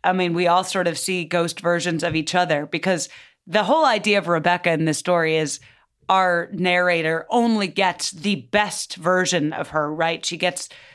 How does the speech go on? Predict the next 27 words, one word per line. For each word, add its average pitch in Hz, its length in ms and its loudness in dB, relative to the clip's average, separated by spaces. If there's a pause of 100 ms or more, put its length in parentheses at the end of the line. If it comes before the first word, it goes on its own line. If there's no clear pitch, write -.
(140)
the - 80 0
people 190 380 -2
who 175 160 -2
loved 156 420 0
her, 156 260 2
the 160 100 2
glamour 175 600 2
of 151 120 0
her 160 180 0
life, 160 340 2
her 170 100 -2
beautiful 175 400 -2
flower 170 560 2
room. 156 380 -2
Oh, 202 120 2
like, 160 280 -6
can 233 120 0
you 302 100 4
imagine 180 340 2
having 170 260 2
a 165 60 2
flower 160 480 0
room 170 260 -2
in 165 120 -4
your 156 100 -4
house? 156 360 -2
That's 170 260 -10